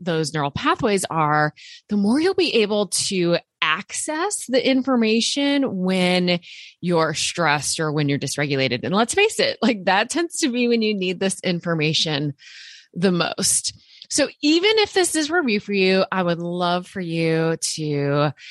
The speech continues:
hang on and listen to the rest of this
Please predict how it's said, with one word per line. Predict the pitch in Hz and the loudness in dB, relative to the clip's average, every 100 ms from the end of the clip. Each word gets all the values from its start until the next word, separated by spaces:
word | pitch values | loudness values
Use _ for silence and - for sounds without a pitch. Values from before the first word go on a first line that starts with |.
| - - - | -18 -16 -8
hang | - 262 294 240 | 0 2 4 4
on | 214 208 208 208 - | 2 4 2 2 0
and | 170 156 156 156 | 0 2 2 -2
listen | 175 170 185 208 202 | -2 -2 -2 -2 -2
to | - 196 170 165 160 | -2 -2 0 2 2
the | 160 | 0
rest | 151 - | -2 -2
of | 160 | -6
this | 160 | -8